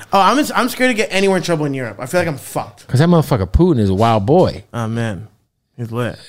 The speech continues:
Speaker 2: Yeah, no, it's crazy. And then these, these, most of these kids don't need speak, they don't speak English, most
Speaker 1: You,
Speaker 2: of them.
Speaker 1: you know what? A lot of my fans or supporters in, in, in Europe and everywhere, they can, it's broken.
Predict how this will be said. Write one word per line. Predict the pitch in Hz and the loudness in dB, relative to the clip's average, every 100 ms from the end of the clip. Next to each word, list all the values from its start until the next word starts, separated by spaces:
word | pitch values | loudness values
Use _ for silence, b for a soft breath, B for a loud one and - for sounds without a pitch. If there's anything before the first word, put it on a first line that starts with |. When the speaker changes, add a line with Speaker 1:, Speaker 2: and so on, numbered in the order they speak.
| - | -4
Speaker 2:
Yeah, | 127 127 151 175 127 95 | 2 4 6 4 4 2
no, | 147 110 | 2 0
it's | - | 0
crazy. | 139 120 117 | 0 0 2
And | 123 | 4
then | 127 123 | 4 4
these, | 135 135 139 - | 2 0 -4 0
these, | 143 - 123 | 0 0 2
most | 120 127 175 | 4 4 4
of | |
these | 156 | 0
kids | - 143 123 | 2 2 2
don't | 127 117 | 2 2
need | 107 98 | -2 -2
speak, | - 143 - _ - | -2 -2 -2 _ 0
they | 143 | 2
don't | 139 | 2
speak | 117 101 | 0 0
English, | 156 170 90 101 | 2 2 0 0
most | 131 180 | 0 0
Speaker 1:
You, | 185 | -2
Speaker 2:
of | |
them. | - | -2
Speaker 1:
you | 175 | 0
know | 220 | 0
what? | - | 2
A | 156 | 4
lot | 160 165 190 | 6 4 2
of | 156 | 2
my | 151 147 | 2 2
fans | 143 - 135 139 | 0 0 0 0
or | |
supporters | 127 - 127 127 135 | -4 -6 -2 0 2
in, | 123 113 | 0 -2
in, | 120 120 - | -4 -6 -6
in | 120 113 107 - _ | -4 -4 -4 -8 _
Europe | 117 123 131 139 | -4 -2 -2 -2
and | |
everywhere, | - 143 156 143 | -2 0 2 2
they | 139 | 0
can, | 151 139 - _ _ b b b b - | -2 -6 -10 _ _ b b b b -2
it's | 165 | -2
broken. | 139 110 139 160 220 277 | -2 0 2 2 -2 -8